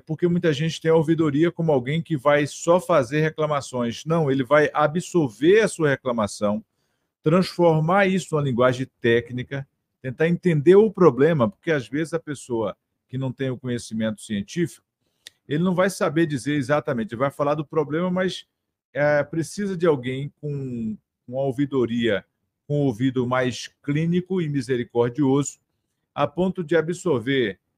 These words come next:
o xingamento ou qualquer outra indignação, para transformar isso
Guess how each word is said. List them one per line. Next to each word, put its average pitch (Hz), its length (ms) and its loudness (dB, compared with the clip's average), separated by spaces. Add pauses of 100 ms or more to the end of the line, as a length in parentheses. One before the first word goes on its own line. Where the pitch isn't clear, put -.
(140)
o 139 120 -16
xingamento 135 1000 -4
ou 127 220 0
qualquer 131 360 -2
outra 113 500 0
indignação, 110 840 -6 (380)
para 156 120 -2
transformar 147 720 -2
isso 143 440 -6